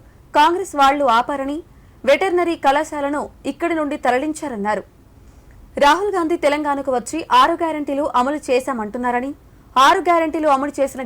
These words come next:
గ్రామాల్లో కాంగ్రెస్ వాళ్లు ఓట్లు అడగాలని హితవు పలికారు. కేసీఆర్ పై బురద జల్లే నెపంతో రాష్ట్రాన్ని అప్పుల కుప్పగా చూయించారని ఆగ్రహం వ్యక్తం చేశారు.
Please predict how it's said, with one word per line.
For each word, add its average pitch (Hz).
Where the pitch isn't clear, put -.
గ్రామాల్లో 262
కాంగ్రెస్ 349
వాళ్లు 302
ఓట్లు 262
అడగాలని 262
హితవు 269
పలికారు. 262
కేసీఆర్ 349
పై 311
బురద 262
జల్లే 277
నెపంతో 269
రాష్ట్రాన్ని 311
అప్పుల 302
కుప్పగా 269
చూయించారని 277
ఆగ్రహం 247
వ్యక్తం 254
చేశారు. 208